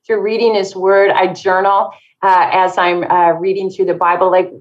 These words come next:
you know, when I read a passage, what is the Lord telling me through this passage? As an example, and I write it down because I don't know about you guys, <laughs> but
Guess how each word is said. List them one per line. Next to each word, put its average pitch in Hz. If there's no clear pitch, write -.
you 220
know, 196
when 196
I 185
read 196
a 220
passage, 202
what 254
is 233
the 214
Lord 175
telling 185
me 160
through 165
this 151
passage? -
As 185
an 180
example, 180
and 170
I 165
write 170
it -
down 196
because 180
I 208
don't 208
know 196
about 185
you 202
guys, 220
<laughs> -
but 190